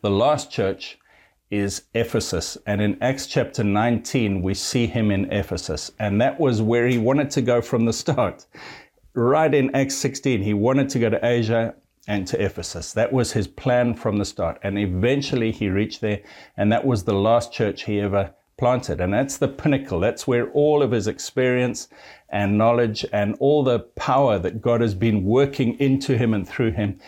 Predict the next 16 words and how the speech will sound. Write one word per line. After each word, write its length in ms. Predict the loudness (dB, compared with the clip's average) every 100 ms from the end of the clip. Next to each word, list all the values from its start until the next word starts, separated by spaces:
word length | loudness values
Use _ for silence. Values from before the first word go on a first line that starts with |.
| -20 -4
is 240 | -4 0
released 420 | 0 2 0 -2 -6
to 80 |
make 480 | 0 2 2 0 -2 -2
Ephesus 640 | -2 -2 -2 -4 -4 -10
the 240 | -6 -6 -6 -2
absolute 760 | -2 -2 0 2 2 0 -8 _ _ -8
jewel 680 | -4 0 2 2 2 -2 -8 _ _ _ _
in 200 | -6 -4
the 100 | -4
crown, 400 | -6 -4 -2 -4 -10 _ _ _
the 80 | -8
pinnacle 580 | -8 -4 -2 -2 -2 -2
of 80 | -2
his 200 | -2 -4
ministry. 420 | -6 -6 -10 -16